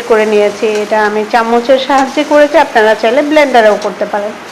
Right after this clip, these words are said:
এখন আমি সবগুলো উপকরণকে একসাথে একটু ভেজে নিব, হালকা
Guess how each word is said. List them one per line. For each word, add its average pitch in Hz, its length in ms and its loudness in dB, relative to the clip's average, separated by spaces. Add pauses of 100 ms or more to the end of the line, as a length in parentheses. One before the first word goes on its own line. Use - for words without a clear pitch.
(420)
এখন 202 220 -4
আমি 240 180 -2
সবগুলো 240 400 0
উপকরণকে 240 640 0 (200)
একসাথে 254 400 -2 (380)
একটু - 140 -10 (120)
ভেজে 240 360 2
নিব, 196 140 -2 (460)
হালকা 220 240 -4